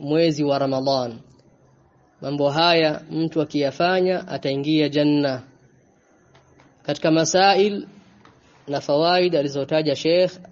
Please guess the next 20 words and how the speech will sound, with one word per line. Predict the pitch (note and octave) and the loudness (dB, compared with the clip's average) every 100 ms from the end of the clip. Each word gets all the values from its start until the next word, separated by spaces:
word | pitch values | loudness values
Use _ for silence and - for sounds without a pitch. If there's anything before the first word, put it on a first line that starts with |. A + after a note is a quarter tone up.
| - | -14
ametaja | C3 B2+ D#3+ D#3 | -10 -4 -2 0
masala | D3 D3 D3 C#3+ | 0 -2 -4 -4
mawili | C#3 C3+ D#3 D#3 | -4 0 0 0
peke | D3 - C#3 | -4 -4 -2
yake. | D#3 E3+ F3+ - - - _ _ _ _ _ _ _ _ - | 0 0 -4 -8 -14 -20 _ _ _ _ _ _ _ _ -16
Asema | C3 F3 F3 F3 D#3+ D3+ | -6 0 2 2 2 0
rahimahullahu | C#3+ C#3+ D#3+ D3+ C#3+ C#3 D3 C#3+ | -2 -4 -2 -2 -2 -2 -2 -4
ta'ala, | C#3+ C#3 C#3+ E3+ E3+ E3+ - - _ _ _ _ _ _ _ _ _ | -4 -4 0 0 0 -4 -6 -18 _ _ _ _ _ _ _ _ _
atakayetekeleza | C#3+ C#3 C#3+ D#3 C#3+ D3+ D3 D3+ E3+ F#3+ F3+ D#3+ | -8 -4 -2 -2 -2 -4 -2 0 2 2 0 0
ibada | E3 D#3+ F#3 F#3 F#3 | 0 2 2 2 0
za | D#3+ D#3+ | 2 2
lazima, | D#3 C#3+ E3 D#3 C#3 - - - - - _ - | 2 0 0 0 0 -6 -18 -20 -20 -20 _ -6
yule | E3 E3+ | -2 0
mwenye | D#3+ D3+ | 0 0
kutekeleza | D3 D3 D#3 D3+ D3 E3 E3+ D3 | -2 -6 -6 -4 -2 0 0 -2
ibada | D3 D#3 F3+ F#3 F3 | -2 0 2 2 0
za | D3+ C#3+ | 0 0
lazima, | C#3 C3 C3 B2 | -2 -4 -6 -8
kama | B2 D3+ D3+ | -4 -2 -2
sala, | C#3 D3+ E3 E3+ E3+ | -2 0 2 2 0